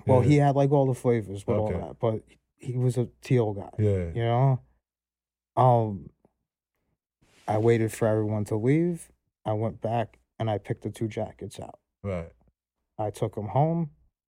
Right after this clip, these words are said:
Speaker 1: and I had to clean 'em up.
Speaker 2: Right.
Speaker 1: And I kept 'em.
Speaker 2: Of course.
Speaker 1: So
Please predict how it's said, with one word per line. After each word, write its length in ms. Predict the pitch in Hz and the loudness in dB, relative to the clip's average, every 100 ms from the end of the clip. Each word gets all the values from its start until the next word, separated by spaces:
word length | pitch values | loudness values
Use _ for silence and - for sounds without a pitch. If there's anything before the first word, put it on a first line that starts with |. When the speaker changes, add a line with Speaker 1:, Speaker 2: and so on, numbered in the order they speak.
| _ | _
Speaker 1:
and 80 | 120 | -4
I 20 | |
had 120 | 113 110 | -4 -4
to 60 | |
clean 300 | 107 117 113 | -8 -8 -6
'em 120 | 101 | -6
up. 200 | 113 - _ - | -8 -10 _ -8
Speaker 2:
Right. 280 | 98 90 85 _ _ _ _ _ _ _ _ _ _ _ | -6 -6 -10 _ _ _ _ _ _ _ _ _ _ _
Speaker 1:
And 100 | 120 | -2
I 60 | 113 | -2
kept 340 | - 117 - | -2 -6 -6
'em. 120 | - - _ _ _ - | -20 -20 _ _ _ -20
Speaker 2:
Of 140 | 78 | -6
course. 480 | - 160 131 78 - _ _ _ | 2 4 2 -4 -16 _ _ _
Speaker 1:
So 600 | - - - 127 123 120 | -16 -4 2 4 4 0